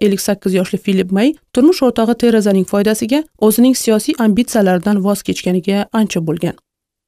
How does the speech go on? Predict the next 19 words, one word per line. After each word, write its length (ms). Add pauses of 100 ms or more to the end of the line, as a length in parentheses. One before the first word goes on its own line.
Buyuk 260
Britaniyaning 520
temir 240
xonimi 440
Margaret 460
Thatcherning 460
turmush 340
o'rtog'i 440
Denis 380 (200)
Ikkinchi 400
jahon 260
urushidan 560 (140)
Britaniya 440
imperiyasi 480
ordenini 400
kavaleri 440
unvoni 460
bilan 160
qaytgan. 440